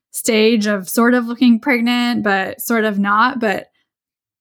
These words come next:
I think in the third trimester, when my belly really started to pop a lot and, and your baby's kicking more. So you have that, I don't know, I start to, I start to feel that connection a bit more, um,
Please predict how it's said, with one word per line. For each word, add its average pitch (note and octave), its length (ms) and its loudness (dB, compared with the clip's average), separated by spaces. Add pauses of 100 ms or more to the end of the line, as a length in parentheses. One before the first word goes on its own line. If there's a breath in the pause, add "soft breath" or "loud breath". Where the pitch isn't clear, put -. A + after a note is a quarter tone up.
(120)
I G#3+ 80 2
think A#3+ 260 2
in A#3 100 -2
the A3 120 0
third G#3+ 280 -2
trimester, F#3+ 680 0
when G3 140 -6
my G3 120 -6
belly F#3+ 440 -4
really F3+ 340 -8
started F#3 400 -6
to F3 60 -14
pop F#3+ 340 -2
a F#3+ 60 -4
lot F#3 420 -2
and, F#3 200 -12 (260 soft breath)
and A#3+ 120 2
your C4 120 4
baby's A#3+ 360 0
kicking A#3 440 2
more. A3 280 2
So A3+ 140 -2
you G#3 160 0
have G3 300 -4
that, F#3 340 -4 (840)
I G#3+ 120 0
don't G3 100 -4
know, F#3 80 -4
I F#3 120 0
start G#3+ 240 -4
to, G#3 240 -8
I G#3+ 100 -2
start G#3+ 300 -2
to G#3+ 80 -4
feel G#3 200 -2
that G3 200 -6
connection - 680 -6 (360)
a G#3+ 60 -4
bit G3 180 -2
more, F#3+ 420 -4 (360)
um, F3+ 640 -6